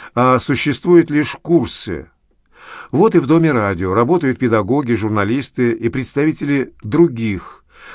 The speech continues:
далёких, казалось бы, от радио профессий. Вусовцы имели возможность задать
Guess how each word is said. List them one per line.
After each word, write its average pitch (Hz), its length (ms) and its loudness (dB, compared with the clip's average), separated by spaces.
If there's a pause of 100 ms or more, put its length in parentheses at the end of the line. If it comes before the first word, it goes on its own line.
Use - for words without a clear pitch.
(120)
далёких, 143 560 4
казалось 123 540 0
бы, 117 180 2
от 113 300 -4
радио 120 340 0
профессий. 82 760 -6 (1120)
Вусовцы 170 540 0
имели 156 240 4
возможность 135 760 0
задать 127 580 0